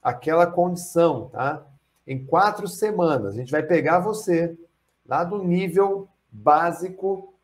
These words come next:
a, a gente vai trabalhar com você na primeira semana, a gente vai trabalhar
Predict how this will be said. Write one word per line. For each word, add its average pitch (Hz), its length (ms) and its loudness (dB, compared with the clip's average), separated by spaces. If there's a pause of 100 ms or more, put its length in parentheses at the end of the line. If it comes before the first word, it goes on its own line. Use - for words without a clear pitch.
(440)
a, 156 260 -2
a 143 40 -2
gente 143 200 -4
vai 170 180 2
trabalhar 175 580 2
com 180 80 -4
você 170 260 4
na 170 80 4
primeira 170 440 -2
semana, 160 760 -4 (420)
a 127 100 -2
gente 139 180 -4
vai 160 180 0
trabalhar 156 760 0